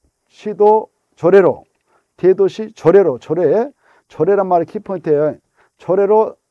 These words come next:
세 분 지정할 수 있냐? 경, 중, 특 이렇게 해라고 했어요. 경관지구, 중요시설을 보호지구, 그다음에 특, 특정 용도 제한지구, 또 특, 특화 경관지구 이런 것들은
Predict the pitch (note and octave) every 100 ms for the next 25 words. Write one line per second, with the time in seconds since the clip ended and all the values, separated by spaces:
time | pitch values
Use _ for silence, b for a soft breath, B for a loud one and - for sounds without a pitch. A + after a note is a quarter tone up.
0 | _ _ _ _ _ A3 A3 G#3+ F3 F3
1 | D#3 E3 E3 E3+ G#2+ - _ _ _ -
2 | D#3+ F#3 F#3+ F#3+ _ _ _ - E3+ D#3+
3 | - - A3+ - - D3+ E3+ D#3+ D3+ C3+
4 | C3 D3 C#3+ - _ _ _ _ _ _
5 | C#3 D#3+ D#3+ D#3 D#3 G3 G3 _ C#3 D#3
6 | D3+ D#3 D3 B2+ D3 D3 C#3 D#3+ G3 A3
7 | - _ _ - C3+ E3+ F3+ - A#3 -
8 | _ G3+ - - F#3+ E3+ C#3+ E3+ E3 C#3+
9 | A#2+ B2 B2 G3 G3 F#3+ F#3 F3+ - A#3+
10 | - _ _ _ _ _ A3 _ - G3
11 | G3 - D3 C3+ G#2+ - F3+ E3+ F#3+ G#3+
12 | D#3